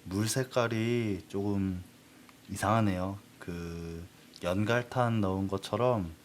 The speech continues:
색깔이 좀 거무튀튀한 것 같아요. 그리고 냄새도 실제로 납니다.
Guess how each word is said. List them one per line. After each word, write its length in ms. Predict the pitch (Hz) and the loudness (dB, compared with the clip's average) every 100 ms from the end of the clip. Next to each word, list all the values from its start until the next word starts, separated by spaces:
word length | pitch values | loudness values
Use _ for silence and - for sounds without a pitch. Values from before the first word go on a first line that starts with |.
| - - - - | -20 -20 -20 -16
색깔이 640 | - 123 - 120 113 110 | -8 -8 0 2 4 0
좀 340 | 104 101 98 95 | 2 0 2 0
거무튀튀한 680 | - 123 131 143 - 110 101 | 0 0 -2 -6 -4 -2 -2
것 80 | |
같아요. 500 | 90 80 110 131 131 87 - - - - | -4 -6 -2 2 2 0 -8 -18 -20 -8
그리고 200 | 101 95 90 | 2 2 4
냄새도 680 | 98 117 127 110 107 101 | 4 6 6 6 4 4
실제로 480 | 95 131 123 110 98 | 2 -2 -2 0 0
납니다. 560 | 85 85 95 95 87 | -2 -4 -2 -2 -4